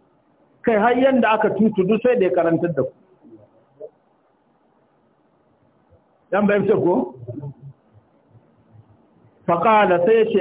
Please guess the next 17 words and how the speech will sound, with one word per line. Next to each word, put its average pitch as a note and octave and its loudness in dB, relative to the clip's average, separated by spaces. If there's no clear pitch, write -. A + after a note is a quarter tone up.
ajal, E3+ 0
gaskiya G3 2
ne D#3+ 0
kuwa. A2 -4
Wadda A3+ 2
magana G#3 2
da F#3+ 0
kuka G3 0
faɗi F#3+ 0
tabbas G3 0
gaskiya D3+ 0
ta. A#2 -8
لقد G3 0
نهانا G#3+ 2
أن B3+ 4
نستقبل B3 0
القبلة A3+ 0